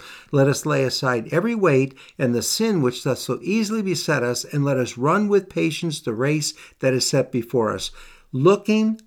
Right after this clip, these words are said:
unto Jesus, the author and finisher of our faith, who for the joy that was set before him endured the cross, despising the shame,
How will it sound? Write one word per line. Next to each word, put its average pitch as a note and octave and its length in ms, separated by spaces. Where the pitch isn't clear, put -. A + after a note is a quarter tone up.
unto F3+ 680
Jesus, E3+ 800
the - 160
author D3+ 420
and A#2+ 260
finisher F#3 380
of F#3+ 80
our F#3+ 100
faith, G#2 460
who C#3+ 120
for C#3 200
the A#2 140
joy C#3+ 360
that F#3 160
was B2+ 160
set D#3 260
before D#3+ 420
him A2+ 360
endured D3 400
the F#3 80
cross, A2+ 540
despising D#3+ 680
the G#3 80
shame, C3+ 460